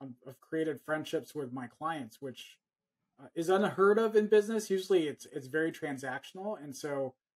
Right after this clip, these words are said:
I love that relational aspect to my business. But, um,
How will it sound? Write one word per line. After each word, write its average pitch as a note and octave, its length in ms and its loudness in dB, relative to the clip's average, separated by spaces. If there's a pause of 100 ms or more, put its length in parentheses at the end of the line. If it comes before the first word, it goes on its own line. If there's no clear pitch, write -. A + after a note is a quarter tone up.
(140)
I D3 60 -8
love D#3 280 2
that D3 180 0
relational D3 500 -6
aspect C#3+ 520 -8 (200)
to D3 400 -10
my C#3+ 140 -10
business. D3+ 560 -8
But, D3+ 220 -8 (480)
um, C#3+ 380 -8